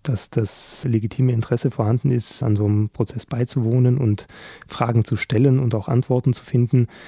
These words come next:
äh, kann ich absolut nachvollziehen. Jetzt ist es allerdings so, dass der Strafprozess sich relativ wenig an den Opfern orientiert, sondern es geht darum, die Täter abzuurteilen.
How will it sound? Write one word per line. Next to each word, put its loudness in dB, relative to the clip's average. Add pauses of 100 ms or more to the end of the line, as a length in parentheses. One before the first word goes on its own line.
(240)
äh, 2
kann 4
ich 2
absolut -2
nachvollziehen. -4 (680)
Jetzt 0
ist -2
es 2
allerdings 2
so, 0
dass 2
der 0
Strafprozess -2
sich -2 (100)
relativ 2
wenig 2
an 2
den 4
Opfern 2 (100)
orientiert, 2
sondern 2
es -4
geht 0
darum, 2
die -2
Täter 0 (360)
abzuurteilen. 0